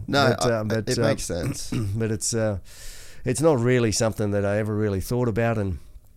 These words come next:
Speaker 2: and life changing. I don't think, yeah, sure, my life's in a different position now, but I don't think it's ever changed my, you know, changed me.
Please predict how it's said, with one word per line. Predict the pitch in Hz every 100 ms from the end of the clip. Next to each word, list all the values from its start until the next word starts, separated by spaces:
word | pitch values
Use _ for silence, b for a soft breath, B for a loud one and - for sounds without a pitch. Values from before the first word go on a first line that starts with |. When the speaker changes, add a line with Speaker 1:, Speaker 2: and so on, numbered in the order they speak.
| - - - - -
Speaker 2:
and | 113 117
life | 123 127
changing. | - 120 120 113
I | 131
don't | 143 156
think, | 120 - - B B
yeah, | 156 139
sure, | - 131
my | 110
life's | 104 104 107 -
in | 107
a | 95
different | 98 - 92
position | 87 107 104 101
now, | 90 90
but | 95
I | 101
don't | 110 104
think | 92
it's | 90 - 98
ever | 87 90
changed | - 98 98 85
my, | 92 90 92 107 113 - - -
you | 101
know, | 92
changed | 90 110 107 90 90
me. | 104 98 95